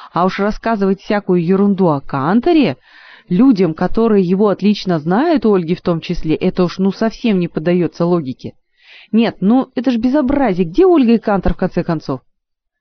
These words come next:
Может, это не Ольга, а Кантор не успел собраться? Он сегодня с утра ко мне забегал.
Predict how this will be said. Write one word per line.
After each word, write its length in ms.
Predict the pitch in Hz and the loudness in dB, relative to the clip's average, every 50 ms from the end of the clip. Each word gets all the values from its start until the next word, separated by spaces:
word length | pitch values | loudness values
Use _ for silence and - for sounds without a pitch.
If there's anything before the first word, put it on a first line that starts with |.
| _ _ _ _ _ | _ _ _ _ _
Может, 340 | 180 180 190 185 185 185 190 | -4 -2 -2 -2 -2 -2 -4
это 160 | 185 - 185 | -2 -2 0
не 120 | 185 180 180 | 0 2 2
Ольга, 460 | 202 247 349 370 330 254 208 156 - - | 2 2 4 2 2 2 0 -2 -2 -4
а 160 | 147 160 - | -6 -8 -6
Кантор 460 | - 196 208 269 359 381 - 277 226 | -4 -2 -2 -2 -2 -2 -2 0 0
не 100 | 220 190 | 0 0
успел 300 | 175 - - 170 160 147 | 0 -2 -4 -4 -4 -4
собраться? 640 | - - 165 147 170 165 143 120 117 - _ - - - _ _ _ _ _ _ _ _ _ | -4 -6 -4 -4 -2 -2 -2 -2 -4 -8 _ -18 -18 -18 _ _ _ _ _ _ _ _ _
Он 200 | - 175 220 247 | -4 -4 -4 -2
сегодня 340 | - 330 311 320 330 320 320 | 0 0 0 0 0 -2 -2
с 80 | - | -4
утра 240 | 330 - 302 247 226 | -4 -4 -2 -4 -2
ко 120 | - 277 | 0 0
мне 160 | 285 262 220 208 | 0 2 0 0
забегал. 540 | 226 233 277 262 214 208 185 180 185 202 | 0 -2 -2 -2 0 0 0 0 -2 -4